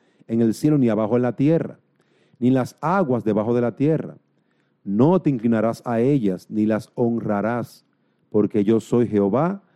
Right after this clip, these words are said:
tu Dios fuerte, celoso,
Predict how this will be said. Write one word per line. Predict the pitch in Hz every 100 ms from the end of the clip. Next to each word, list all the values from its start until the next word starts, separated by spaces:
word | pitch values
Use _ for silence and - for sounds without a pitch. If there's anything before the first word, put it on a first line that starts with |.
| _ _ _
tu | 113 101
Dios | 104 120 117 - - _
fuerte, | 98 123 160 165 156 143
celoso, | - 98 123 160 - 156